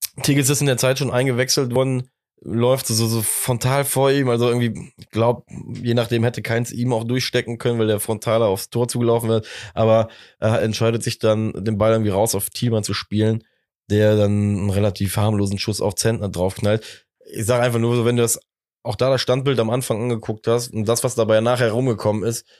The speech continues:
halt schade, da hättest du vielleicht diesen Lucky Punch setzen können,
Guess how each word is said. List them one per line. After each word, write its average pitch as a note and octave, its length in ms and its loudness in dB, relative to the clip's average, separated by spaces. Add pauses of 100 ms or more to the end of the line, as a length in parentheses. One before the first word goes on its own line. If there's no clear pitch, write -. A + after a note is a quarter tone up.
(180)
halt G#2 140 -4
schade, B2 400 0
da A2 100 4
hättest B2 240 2
du A#2 80 0
vielleicht A2+ 280 0
diesen G#2+ 180 0
Lucky A#2+ 240 0
Punch A2+ 260 -2
setzen G#2+ 380 0
können, A#2+ 280 0